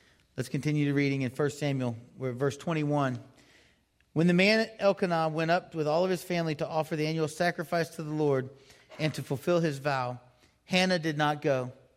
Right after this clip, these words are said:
She said to her husband, "After the boy is weaned, I will take him and present him before the Lord, and he will live there always."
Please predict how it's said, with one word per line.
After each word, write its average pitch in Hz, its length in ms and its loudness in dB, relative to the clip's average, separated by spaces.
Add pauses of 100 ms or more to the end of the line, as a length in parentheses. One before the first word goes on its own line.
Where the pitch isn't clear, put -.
(480)
She - 160 -6
said 160 240 2
to 165 100 0
her 165 160 2
husband, 139 400 -2 (460)
"After 170 320 2
the 196 80 2
boy 185 220 2
is 170 140 0
weaned, 143 460 -2
I 139 100 0
will 143 140 2
take 170 260 -2
him 185 180 -2
and 151 140 -6
present 151 340 -2
him 170 120 -4
before 151 260 -6
the 156 120 -6
Lord, 123 340 0 (300)
and 127 140 -2
he 156 120 4
will 139 140 2
live 139 200 0
there 147 180 0
always." 120 640 -6